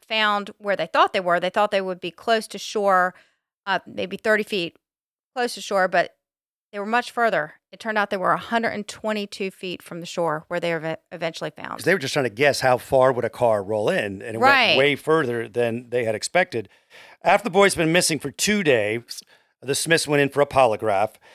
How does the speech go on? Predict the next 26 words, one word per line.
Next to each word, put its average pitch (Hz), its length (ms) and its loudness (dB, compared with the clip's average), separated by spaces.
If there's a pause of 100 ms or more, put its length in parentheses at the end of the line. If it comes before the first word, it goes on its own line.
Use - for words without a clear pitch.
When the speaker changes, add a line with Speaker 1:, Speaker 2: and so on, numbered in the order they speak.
(180)
Speaker 2:
and 127 100 -6
that's 165 220 2
when 147 160 0
things 135 280 0
started 143 460 2
to 110 80 -10
change. 127 440 0
It 107 40 -10
was 107 80 -8
a 113 40 -4
pivotal 214 420 2
moment 151 240 4
in 127 80 0
the 123 60 0
case, 120 340 -2
which - 180 -8
we'll 123 80 -6
talk 151 300 2
with 139 100 -8
Tommy 127 240 -4
Pope 123 240 -2
about 113 320 0
in 135 140 -6
a 120 40 -8
little 127 220 -2
bit, 113 260 0